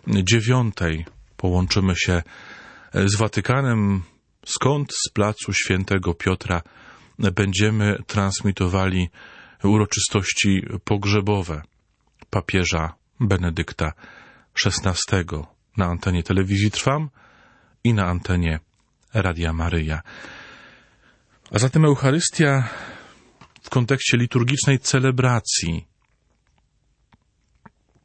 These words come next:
Msza w ciągu wieków. Święty Justyn Męczennik, to jest męczennik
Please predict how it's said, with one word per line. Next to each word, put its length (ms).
Msza 240
w 80
ciągu 380
wieków. 440
Święty 360
Justyn 300
Męczennik, 500
to 120
jest 180
męczennik 580